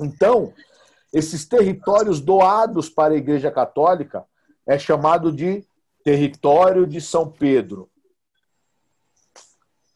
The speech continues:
Ou, é, estados pontífices, ou estados papais, ou patrimônio de São Pedro.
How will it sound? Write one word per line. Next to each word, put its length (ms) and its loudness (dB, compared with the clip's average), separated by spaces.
Ou, 500 0
é, 340 -4
estados 1000 -4
pontífices, 1500 -6
ou 580 -2
estados 920 -6
papais, 1000 -4
ou 480 0
patrimônio 880 -2
de 100 -14
São 260 -4
Pedro. 420 -2